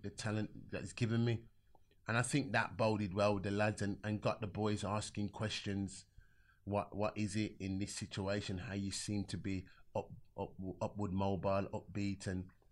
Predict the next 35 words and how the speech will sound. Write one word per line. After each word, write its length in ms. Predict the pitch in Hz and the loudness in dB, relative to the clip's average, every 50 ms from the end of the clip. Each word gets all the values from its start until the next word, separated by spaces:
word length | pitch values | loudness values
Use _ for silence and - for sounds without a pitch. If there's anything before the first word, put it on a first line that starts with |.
| - - - | -20 -20 -16
seem 320 | - - - 104 104 101 98 | -10 -4 -2 0 0 0 -2
to, 240 | - - 98 90 - - | -2 -2 -4 -4 -6 -8
seem 280 | - - - 110 104 101 | -10 -4 -2 0 0 0
to 140 | - 104 | -2 -4
be 140 | 90 87 101 | -2 -2 -2
wanting 320 | 95 98 101 101 101 101 98 | 0 0 0 0 0 -2 -2
to 260 | - 104 98 90 87 | -2 -2 -2 -2 -2
help 360 | 92 107 101 101 104 101 - | 0 0 0 0 0 -2 -2
and 240 | 101 95 98 95 - - | -2 -2 -2 -2 -4 -4
move 280 | - 98 101 101 98 - | -4 -2 -2 -2 -4 -4
people 320 | - 104 98 - - 101 | -2 -2 -2 -2 -2 -2
on. 100 | 101 101 | -2 0
And 160 | 101 98 98 71 | 0 -2 -2 -2
you, 100 | 92 - - - 80 - | -4 -6 -8 -10 -12 -10
yeah, 180 | - 98 104 101 - | -4 -2 -2 -2 0
I'm 140 | 104 101 104 | 0 -2 0
in 80 | 101 | 0
the 60 | 98 | -2
same 340 | 95 - - 107 104 104 101 | -2 -2 -2 0 0 0 -2
place 320 | - - 101 98 98 - 92 | -2 -2 -2 -2 -2 -4 -4
as 60 | 92 | -2
you, 180 | 95 104 104 | 0 0 0
but 180 | 90 - 95 - | 0 -2 -4 -4
there's 160 | - 101 - | -4 -4 -4
something 520 | - - 107 107 101 - - 101 101 98 95 | -2 0 0 0 0 0 0 0 0 0 2
there 380 | 101 104 101 98 98 95 95 98 - - - - 101 - - - - - - - - - - _ - - - - | 2 2 2 2 2 0 -2 -4 -8 -16 -16 -16 -16 -18 -18 -20 -20 -20 -20 -20 -20 -20 -20 _ -20 -20 -6 -4
that 160 | - - - | -4 -2 0
we 80 | 107 | 0
wanna 340 | 101 101 101 104 101 101 101 98 | 0 2 2 2 2 0 0 0
know 340 | 82 104 104 104 104 104 | 0 2 2 4 4 2
and 80 | 104 104 | 2 0
experience. 720 | 98 - - - - - 107 107 104 107 107 101 101 - | -2 -2 -4 -4 -2 0 0 2 2 2 0 -2 -2 -2
And 120 | 104 101 104 | -2 -2 -2
I 40 | 104 | -2
said, 220 | - - 104 | -2 -4 -4